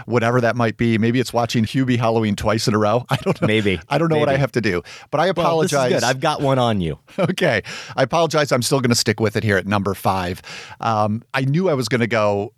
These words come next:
Speaker 1: with Malick, of course, 'cause he employs classical music throughout his filmography. And I think most often he does that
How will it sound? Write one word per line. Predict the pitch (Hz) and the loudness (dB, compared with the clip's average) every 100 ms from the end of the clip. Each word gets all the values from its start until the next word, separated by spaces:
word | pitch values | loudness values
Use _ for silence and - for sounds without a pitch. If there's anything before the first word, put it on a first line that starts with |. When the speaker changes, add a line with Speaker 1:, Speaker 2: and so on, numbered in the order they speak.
| - | -4
Speaker 1:
with | 113 95 | -2 0
Malick, | 120 147 101 98 95 | 0 0 0 -2 -2
of | 98 - | -4 -4
course, | 92 85 - | -4 -4 -4
'cause | 117 - | -2 0
he | 127 | 2
employs | 117 113 117 113 110 - - - - - | 0 0 2 2 0 -2 -8 -16 -18 -4
classical | 131 127 - 117 | 0 0 0 2
music | 107 107 | 2 0
throughout | - 104 98 | 0 0 0
his | - | -4
filmography. | 95 95 113 110 113 - 110 107 - | -2 2 2 2 0 0 0 0 0
And | 170 165 | 0 2
I | 156 | 2
think | 175 165 - - - - | 0 0 -4 -14 -20 -2
most | 123 131 - - | 0 2 0 0
often | 143 131 120 | 0 2 0
he | 113 117 | 2 2
does | 101 117 | 2 2
that | 147 180 - | 0 0 0